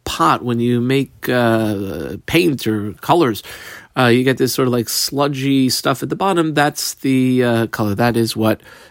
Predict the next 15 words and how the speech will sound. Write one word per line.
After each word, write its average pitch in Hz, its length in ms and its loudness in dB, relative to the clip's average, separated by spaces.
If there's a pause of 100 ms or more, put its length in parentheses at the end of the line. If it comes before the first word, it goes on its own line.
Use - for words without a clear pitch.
(140)
uh, 104 240 0
Ka'or 101 440 2
is. - 160 -10 (880)
Tana 311 280 0
Rabbanan, 117 340 0 (160)
Gemara 175 220 0
brings 139 260 0
a 107 240 2 (600)
brisa. 151 440 2
This 180 340 2
also 143 460 2 (120)
has 120 200 -4
a 113 260 -2
machlokas 120 440 2
between 117 420 0